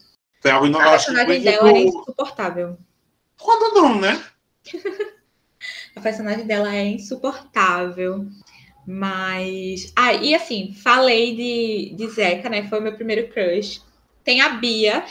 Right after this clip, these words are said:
Speaker 2: Acho que eu também gostava muito da novela porque tinha alguém com meu nome lá. Eu pirralha, né? Aquele negócio, tipo, ah, tem a Bia. E a Bia ficava com o Zeca. Então, eu tava ali
Speaker 1: Ai, gente,
Speaker 2: É.
Speaker 1: a ligação da garota.
Speaker 2: Internalizando o negócio, entendeu?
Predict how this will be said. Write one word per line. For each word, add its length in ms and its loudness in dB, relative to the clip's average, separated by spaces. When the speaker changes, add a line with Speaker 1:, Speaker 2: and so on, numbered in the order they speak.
Speaker 2:
Acho 140 -4
que 80 -2
eu 40 0
também 160 -4
gostava 280 -4
muito 160 -4
da 80 -4
novela 320 -2
porque 240 -8
tinha 340 -4
alguém 240 -2
com 140 -8
meu 160 -4
nome 320 -6
lá. 340 -6
Eu 100 -8
pirralha, 480 -4
né? 160 -6
Aquele 280 -8
negócio, 240 -10
tipo, 120 -20
ah, 160 -12
tem 120 -8
a 60 -10
Bia. 280 -4
E 80 -2
a 80 -6
Bia 100 -4
ficava 220 -6
com 80 -6
o 100 -6
Zeca. 380 -2
Então, 320 -6
eu 160 -10
tava 220 -8
ali 440 -4
Speaker 1:
Ai, 160 -4
gente, 260 2
Speaker 2:
É. 100 0
Speaker 1:
a 40 0
ligação 500 0
da 120 0
garota. 480 0
Speaker 2:
Internalizando 960 4
o 40 -4
negócio, 800 0
entendeu? 800 -4